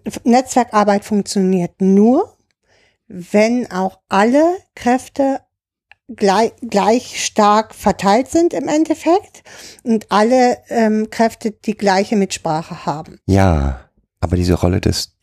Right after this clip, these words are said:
Speaker 2: des, wie hatten wir es genannt, der Beaufsichtigung ist ja jetzt da.
Speaker 1: Des Beraters.
Speaker 2: Ja,
Speaker 1: Mhm.
Speaker 2: wie kann man denn dann trotzdem auf einer Ebene miteinander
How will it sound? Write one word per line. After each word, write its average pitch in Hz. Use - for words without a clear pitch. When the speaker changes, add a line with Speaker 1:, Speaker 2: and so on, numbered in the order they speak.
Speaker 2:
des, 87
wie 92
hatten 101
wir 107
es -
genannt, 101
der -
Beaufsichtigung -
ist -
ja 98
jetzt -
da. 85
Speaker 1:
Des 214
Beraters. 196
Speaker 2:
Ja, 208
Speaker 1:
Mhm. 180
Speaker 2:
wie 101
kann 95
man 92
denn 87
dann 85
trotzdem 139
auf 85
einer 95
Ebene 95
miteinander 90